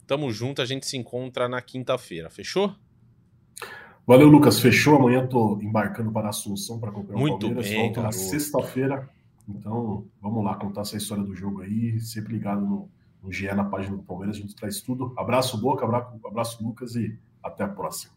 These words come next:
Speaker 1: O Boca falou pra você passar no free shop, trazer um presentinho pra ele. Leandro
Speaker 2: Vou trazer,
Speaker 1: Boca.
Speaker 2: vou trazer.
Speaker 1: <laughs> Leandro Boca, nossa voz da torcida do Palmeiras aqui no G E.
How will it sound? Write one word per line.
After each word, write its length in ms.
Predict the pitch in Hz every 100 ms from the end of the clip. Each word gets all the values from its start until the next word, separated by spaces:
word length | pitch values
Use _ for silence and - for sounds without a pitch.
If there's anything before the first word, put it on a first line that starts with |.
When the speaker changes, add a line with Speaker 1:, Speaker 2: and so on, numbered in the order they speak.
| _
Speaker 1:
O 60 | 104
Boca 240 | 131 143
falou 200 | 147 143
pra 120 | 139
você 100 | -
passar 320 | 131 143 - 135
no 100 | 123
free 300 | - 127 117
shop, 260 | - 110
trazer 220 | - 123
um 80 | 120
presentinho 500 | - 123 123 117 120
pra 240 | 113 117 90
ele. 200 | 85 - - - -
Leandro 340 | 151 202 190
Speaker 2:
Vou 240 | 175 175 190
trazer, 220 | 156 101
Speaker 1:
Boca. 80 | -
Speaker 2:
vou 100 | -
trazer. 420 | - - 135 - - - 151
Speaker 1:
<laughs> 240 | - -
Leandro 540 | - 139 170 185 185 156
Boca, 340 | 156 165 147
nossa 260 | 139 - 120
voz 280 | 113 131
da 120 | 123 120
torcida 460 | 123 104 - 120
do 100 | 113
Palmeiras 440 | 107 110 107 107 101
aqui 180 | 101
no 100 | 110
G 180 | 101 98
E. 200 | 101 107